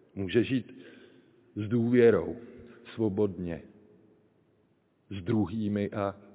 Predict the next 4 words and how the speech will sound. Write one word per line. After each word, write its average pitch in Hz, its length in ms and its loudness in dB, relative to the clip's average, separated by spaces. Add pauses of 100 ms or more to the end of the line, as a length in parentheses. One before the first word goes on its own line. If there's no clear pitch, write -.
(120)
pro 98 400 0
druhé. 82 640 -8 (920)
Může 101 260 6
žít 156 340 -2